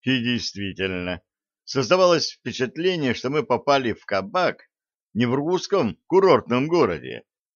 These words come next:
а где-нибудь неподалеку от столицы Азербайджана. Я там бывал, потому и сравниваю. Кавказец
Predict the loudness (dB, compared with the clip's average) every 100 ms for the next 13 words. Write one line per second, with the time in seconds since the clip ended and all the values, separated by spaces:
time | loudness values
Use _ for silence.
0 | _ 6 8 6 4 2 2 -2 -4 -6
1 | 0 2 2 -2 0 2 0 0 -2 -2
2 | -4 -6 -6 -2 -2 2 0 0 -2 -2
3 | -4 -6 -6 -6 -14 -20 _ _ _ 0
4 | 2 4 4 2 0 4 4 2 -6 -2
5 | 0 0 -2 2 2 2 -2 -10 -14 -18
6 | _ _ _ _ _ _ _ _ _ -2
7 | -2 2 2 4 0 -6 -6